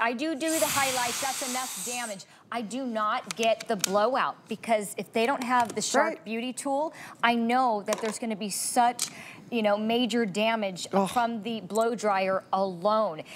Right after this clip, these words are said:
Speaker 1: This one is not just gorgeous, matches my dress. Uh, this is the rose
Speaker 2: I love it.
Speaker 1: gold. It's, it's also smart. This girl is also smart, has incredible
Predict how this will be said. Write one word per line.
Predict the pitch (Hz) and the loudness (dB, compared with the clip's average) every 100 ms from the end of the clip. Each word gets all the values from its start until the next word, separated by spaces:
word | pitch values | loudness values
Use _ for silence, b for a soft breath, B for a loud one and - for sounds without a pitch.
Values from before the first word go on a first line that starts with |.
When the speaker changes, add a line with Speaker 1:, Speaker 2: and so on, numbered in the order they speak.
| B | B
Speaker 1:
This | 180 240 320 - | -2 2 2 2
one | 277 262 247 | 2 2 2
is | 208 190 | -2 0
not | 190 226 | -2 -2
just | - 247 - | -4 -4 -4
gorgeous, | - 170 147 175 202 | -2 0 0 -4 -8
matches | 151 123 - 202 | -8 -10 -8 -4
my | 226 254 | -2 -2
dress. | 190 175 160 208 - - B B | 0 2 2 2 0 -2 B B
Uh, | 208 | 2
this | 208 233 | 2 -2
is | 214 | -2
the | 220 | 0
rose | 214 233 254 | 2 2 2
Speaker 2:
I | 156 | 0
love | 160 208 | 2 2
it. | 196 | 0
Speaker 1:
gold. | 196 B B B | -4 B B B
It's, | 254 240 - - | -2 -2 -6 -2
it's | 240 - - - - | -2 0 -4 -10 2
also | 226 233 262 | 4 4 0
smart. | 226 - 208 185 - - | 0 -2 0 0 0 -4
This | 190 | -4
girl | - 220 208 | 4 4 4
is | 175 202 | 2 2
also | 208 - 220 | 2 0 -4
smart, | - 202 190 | 0 -2 0
has | 185 175 - - | -2 -2 -4 -4
incredible | 196 196 180 - - 269 277 202 170 | -2 0 -4 -6 4 6 6 2 0